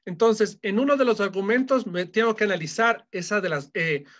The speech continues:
cuáles son esas dos partes o por lo menos una de ellas, ¿sí? Entonces,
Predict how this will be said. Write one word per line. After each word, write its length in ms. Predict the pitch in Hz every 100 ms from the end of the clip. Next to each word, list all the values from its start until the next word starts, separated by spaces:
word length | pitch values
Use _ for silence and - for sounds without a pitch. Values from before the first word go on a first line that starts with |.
| _ -
cuáles 320 | 202 220 208
son 220 | 220 220
esas 220 | 214 202
dos 180 | 202 196
partes 340 | 214 214 220
o 100 | 196
por 120 | 160 156
lo 100 | 170
menos 300 | 202 170 -
una 260 | 247 226
de 120 | 208 233
ellas, 360 | - - - _ _ - - _ _ _ _ _ _ _
¿sí? 320 | 170 220 - _ _ _ _ _ _ -
Entonces, 400 | 196 165 135